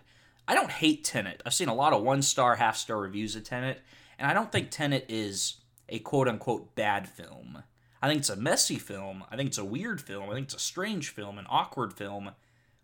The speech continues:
But I do think it's entertaining. I don't think it's bad.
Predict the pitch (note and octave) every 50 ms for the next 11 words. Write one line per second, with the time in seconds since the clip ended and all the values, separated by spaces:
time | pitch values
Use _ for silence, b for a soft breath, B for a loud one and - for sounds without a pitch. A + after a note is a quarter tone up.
0 | _ _ _ _ D3 D3 C#3+ D3 G3 A#3 C#4+ G3+ C3 - - - D3+ C#3+ A2 F#2+
1 | - - - - C3 A#2+ G#2+ F#2 F2+ F2 - - G#2 C#3 F#3 F#3 F#3 C#3 A2+ -
2 | - - - - G#2+ F#2 E2 - - - - - -